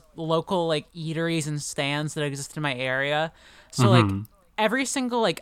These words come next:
Speaker 1: ice cream stand is called a creamy. Uh, so, like,
Speaker 2: Interesting.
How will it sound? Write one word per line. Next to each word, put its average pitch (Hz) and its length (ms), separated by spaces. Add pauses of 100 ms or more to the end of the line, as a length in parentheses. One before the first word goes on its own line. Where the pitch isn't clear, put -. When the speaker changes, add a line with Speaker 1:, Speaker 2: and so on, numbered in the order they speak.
Speaker 1:
ice 165 300
cream 196 300
stand 190 480
is - 180
called 170 240
a 147 60
creamy. 202 760 (640)
Uh, 175 320 (540)
so, 180 260
like, 175 140
Speaker 2:
Interesting. 113 800